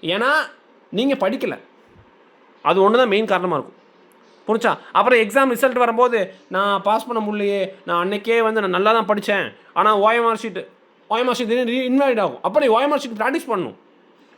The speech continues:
நீ பதினஞ்சு நாள் இருக்கா, ஒரு ரெண்டு டெஸ்ட் போட்டு பாருங்க, பிராக்டிஸ் பண்ணி பாருங்க. அப்பதான் ஜெயிக்க முடியும். அதை விட்டுட்டு, நம்ம வந்து நொண்டி சாக்கு சொல்லிட்டு இருந்தா ஒண்ணும் பண்ண முடியாது.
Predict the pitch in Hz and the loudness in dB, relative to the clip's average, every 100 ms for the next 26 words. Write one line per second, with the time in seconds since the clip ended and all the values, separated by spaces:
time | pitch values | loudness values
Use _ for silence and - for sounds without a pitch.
0 | - 240 214 - 254 254 285 269 247 220 | -6 -6 0 2 2 2 2 2 2 2
1 | 226 185 254 247 311 254 226 208 196 175 | 0 0 -2 -2 0 0 2 0 0 0
2 | 233 269 269 247 196 175 139 104 - _ | 0 0 -4 -4 -2 -2 -4 -14 -20 _
3 | _ _ _ _ - 202 - 285 320 277 | _ _ _ _ -2 0 4 4 4 2
4 | 277 269 247 220 143 117 _ _ _ _ | 0 0 -2 -2 -4 -8 _ _ _ _
5 | 202 233 233 240 320 226 214 226 254 - | 0 2 2 -2 -4 0 0 2 0 -4
6 | _ _ _ _ _ _ _ _ _ _ | _ _ _ _ _ _ _ _ _ _
7 | - 156 196 233 208 226 269 254 - 208 | -6 0 2 2 2 0 0 0 -2 -6
8 | 196 208 208 220 214 180 147 120 | -4 -2 0 0 -2 -4 -4 -6